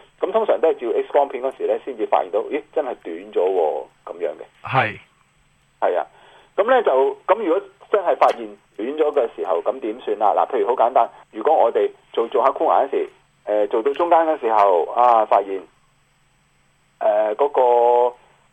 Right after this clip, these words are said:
Speaker 1: 牙腳短咗喎，縮咗喎，噉點算呢？我哋有冇，有冇，有冇一啲方法去令到佢唔好再縮落去呢？噉
Speaker 2: 係。
Speaker 1: 嗱，噉呢，就好多時候呢，如果真係呢啲噉嘅情況發生嘅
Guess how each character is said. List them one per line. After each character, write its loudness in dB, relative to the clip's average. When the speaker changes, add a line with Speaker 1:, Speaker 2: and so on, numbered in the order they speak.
Speaker 1:
牙 0
腳 0
短 -6
咗 -2
喎， 2
縮 -4
咗 0
喎， 2
噉 -4
點 -10
算 -8
呢？ 0
我 -2
哋 -6
有 -2
冇， -2
有 0
冇， -4
有 -2
冇 -4
一 0
啲 -10
方 0
法 0
去 -4
令 -4
到 0
佢 -4
唔 -8
好 -8
再 0
縮 -4
落 -8
去 -4
呢？ -6
噉 -10
Speaker 2:
係。 -2
Speaker 1:
嗱， 4
噉 2
呢， 4
就 4
好 -6
多 0
時 -4
候 2
呢， 4
如 -12
果 2
真 0
係 0
呢 -6
啲 -8
噉 0
嘅 -10
情 -18
況 -4
發 0
生 -6
嘅 -4